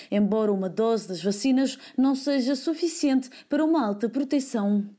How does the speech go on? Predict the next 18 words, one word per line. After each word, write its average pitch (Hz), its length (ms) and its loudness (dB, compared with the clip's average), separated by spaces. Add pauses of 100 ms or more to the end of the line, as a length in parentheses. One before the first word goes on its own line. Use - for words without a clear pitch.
(160)
O 196 80 -4
estudo 220 440 0
confirma 220 560 -2
as 208 120 -4
principais 226 560 -2
descobertas 247 720 -2
feitas 269 520 -2
pela 247 280 0
Pfizer-BioNTech 254 1080 -2
e 220 40 -6
pela 214 400 0
Oxford 208 420 -4
AstraZeneca, 247 720 -2 (280)
fornecidas 277 760 -2
pela 285 260 0
Public 320 480 -2
Health 330 240 -2
England 269 380 2